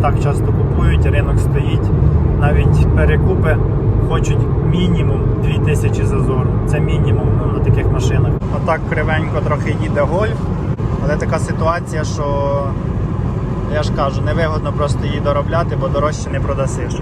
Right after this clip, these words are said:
Смисл її приводити в ідеал, якщо вона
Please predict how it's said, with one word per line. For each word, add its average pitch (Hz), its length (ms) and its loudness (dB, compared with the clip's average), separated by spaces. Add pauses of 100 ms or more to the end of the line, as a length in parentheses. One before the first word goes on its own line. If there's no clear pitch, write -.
(120)
Смисл 185 420 -4
її 165 120 -4
приводити 165 500 -2
в - 100 -2
ідеал, 165 380 0
якщо 147 280 -4
вона 147 340 -2